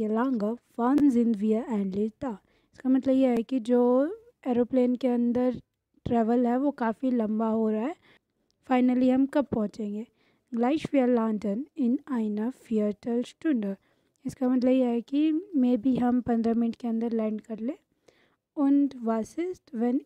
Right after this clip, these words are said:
ich im Urlaub eine Unfall habe?" इस line का मतलब ये है कि अच्छा, और what about अगर वहाँ पे vacations पे मेरा कोई एक्सीडेंट हो गया। "नाया normal वाइजर bezahlt das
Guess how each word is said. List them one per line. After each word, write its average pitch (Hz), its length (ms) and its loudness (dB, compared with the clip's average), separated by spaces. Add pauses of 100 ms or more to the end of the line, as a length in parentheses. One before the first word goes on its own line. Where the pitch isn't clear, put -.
ich 254 220 -4
im 262 140 0
Urlaub 233 480 -2 (120)
eine 226 300 -2
Unfall 220 580 0
habe?" 208 300 -2 (500)
इस - 160 -8
line 254 220 2
का 294 140 -2
मतलब 277 260 0
ये 277 140 2
है 247 140 0
कि 285 220 -4
अच्छा, 262 380 -4
और 247 480 -4
what 240 260 -4
about 247 400 -2
अगर 247 340 -4
वहाँ 240 400 -4
पे 247 200 -2
vacations 247 600 -2
पे 254 240 -2 (420)
मेरा 233 140 -4
कोई 240 180 0
एक्सीडेंट 240 600 -2
हो 220 100 -2
गया। 220 260 -4 (540)
"नाया 254 360 0
normal 226 520 -2
वाइजर 220 400 -2
bezahlt 226 760 -6 (120)
das 208 340 -2